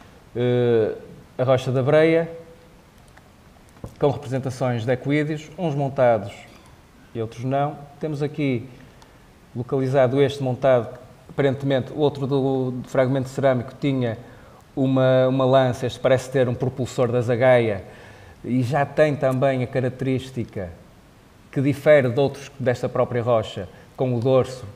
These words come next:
delineado, com o volume, não é tão esquemático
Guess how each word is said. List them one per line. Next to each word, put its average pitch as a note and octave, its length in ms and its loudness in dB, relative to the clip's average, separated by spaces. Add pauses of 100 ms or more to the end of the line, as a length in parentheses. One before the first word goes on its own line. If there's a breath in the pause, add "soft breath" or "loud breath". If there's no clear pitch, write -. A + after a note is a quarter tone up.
delineado, B2 720 0
com C3+ 180 -2
o A#2+ 40 -2
volume, C3+ 480 0 (300 loud breath)
não C3 220 -2
é C#3 60 2
tão C3 140 -4
esquemático - 600 -6